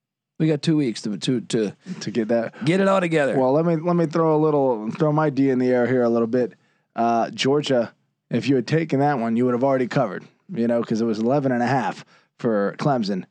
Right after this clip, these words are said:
Speaker 1: That's true.
Speaker 2: And, uh, and they're not covering that.
Speaker 1: You're not concerned that, uh, I mean, I took the under on Clemson. That already hit.
Speaker 2: Nice.
Speaker 1: Um,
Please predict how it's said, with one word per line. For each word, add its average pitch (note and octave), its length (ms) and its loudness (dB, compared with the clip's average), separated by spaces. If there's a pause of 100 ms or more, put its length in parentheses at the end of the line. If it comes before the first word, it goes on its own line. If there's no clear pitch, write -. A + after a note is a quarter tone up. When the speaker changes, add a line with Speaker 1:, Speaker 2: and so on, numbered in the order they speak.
(180)
Speaker 1:
That's B2 240 0
true. A#2 380 -4
Speaker 2:
And, G#2+ 280 0
uh, F#2+ 720 0
and F#2+ 520 -6
they're A2+ 160 -2
not B2 180 -2
covering A#2+ 320 0
that. B2+ 180 2
Speaker 1:
You're F3 120 2
not C#4 300 -2
concerned D3 1080 0 (240)
that, G#2 680 -2
uh, F#2+ 520 -2 (440)
I A2 60 -4
mean, A2+ 140 0
I C#3 60 0
took C#3 200 -2
the A#2+ 120 0
under B2 220 0
on G2 120 -2
Clemson. G#2 420 -4 (140)
That G2+ 160 0
already A2 160 0
hit. F2+ 240 -4 (160)
Speaker 2:
Nice. G2+ 360 -6 (640)
Speaker 1:
Um, B2+ 480 -2